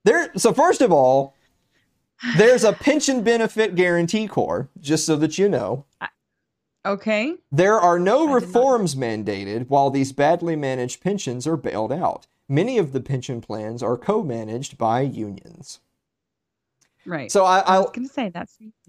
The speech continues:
Speaker 1: I like they, that they added that little tidbit in there 'cause it, it, it, it reminds me a lot of the whole, uh, student loan cancellation thing, which hasn't happened as of yet.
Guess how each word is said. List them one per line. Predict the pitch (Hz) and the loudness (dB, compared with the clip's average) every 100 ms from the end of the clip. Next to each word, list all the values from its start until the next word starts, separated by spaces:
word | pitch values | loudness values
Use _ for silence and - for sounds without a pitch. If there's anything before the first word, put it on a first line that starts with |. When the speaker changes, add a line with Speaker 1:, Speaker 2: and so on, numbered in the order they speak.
| 180 175 | -10 2
Speaker 1:
I | 165 | 4
like | 180 240 175 | 4 2 0
they, | 160 - 156 | 0 -2 -4
that | 139 139 | -2 0
they | 135 | 2
added | 143 143 127 | 2 0 0
that | 117 | 0
little | 123 117 | 0 -2
tidbit | - 120 110 | -4 -4 -4
in | 113 104 | -4 -6
there | 98 | -10
'cause | 101 117 | -8 -4
it, | 117 | -2
it, | 123 - _ 135 | -2 -4 _ -4
it, | 123 - - | -4 -6 -6
it | 139 | -2
reminds | 131 127 151 175 135 | -2 0 0 0 -4
me | 135 | -2
a | 120 | -2
lot | 117 117 117 | 0 0 0
of | 113 | -2
the | 107 | -6
whole, | - 120 110 104 101 _ | 0 0 0 -4 -10 _
uh, | 110 101 98 95 | -6 -4 -4 -6
student | - - 135 117 92 | -6 -2 0 0 -2
loan | 113 113 110 107 107 117 - | -2 -2 -4 -8 -14 -16 -8
cancellation | 120 92 107 92 90 87 85 | -6 -6 -6 -8 -8 -10 -10
thing, | 85 82 117 117 | -10 -10 -14 -4
which | 113 113 | -4 -4
hasn't | - 147 165 185 - _ | -2 0 0 -2 -8 _
happened | 135 107 107 110 120 | -6 -6 -6 -6 -4
as | 110 113 | -4 -6
of | 110 | -8
yet. | 95 98 | -8 -8